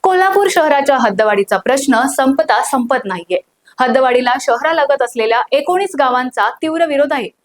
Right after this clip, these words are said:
तर दुसरीकडे कोल्हापूर हद्दवाढ कृती समिती शहराच्या विस्तारासाठी आणि विकासासाठी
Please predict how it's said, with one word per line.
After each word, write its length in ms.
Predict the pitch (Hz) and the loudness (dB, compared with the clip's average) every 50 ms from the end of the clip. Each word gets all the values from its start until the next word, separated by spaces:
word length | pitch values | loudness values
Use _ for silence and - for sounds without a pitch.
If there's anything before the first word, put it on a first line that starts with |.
| _ _ _ _ _ | _ _ _ _ _
तर 100 | - - | -2 0
दुसरीकडे 540 | - 294 302 311 339 349 311 302 240 226 233 | 0 -2 -4 -4 -4 -2 0 0 0 0 -2
कोल्हापूर 540 | 233 - - 320 302 311 339 370 359 370 349 | -4 -2 -2 -2 0 0 0 -2 -2 -4 -6
हद्दवाढ 420 | 294 285 226 208 240 233 226 233 240 | -4 -6 -4 -2 0 0 0 0 -2
कृती 280 | - - 277 269 330 | -6 -8 -8 -8 -6
समिती 440 | 320 320 262 226 226 226 - 226 247 | -6 -6 -6 -8 -8 -10 -10 -10 -10
शहराच्या 560 | 233 - 226 196 214 220 214 214 - 233 226 | -8 -8 -10 -8 -6 -8 -8 -6 -4 -4 -4
विस्तारासाठी 720 | 233 208 202 214 - - 285 320 339 330 330 254 240 - 208 | -4 -4 -8 -12 -6 -6 -2 -2 -2 -2 -4 -6 -4 -4 -6
आणि 160 | 240 247 254 | -6 -6 -8
विकासासाठी 720 | 214 202 190 - 254 262 - - - 247 240 226 208 226 | -10 -10 -6 -4 -6 -4 -4 -8 -8 -8 -8 -8 -8 -10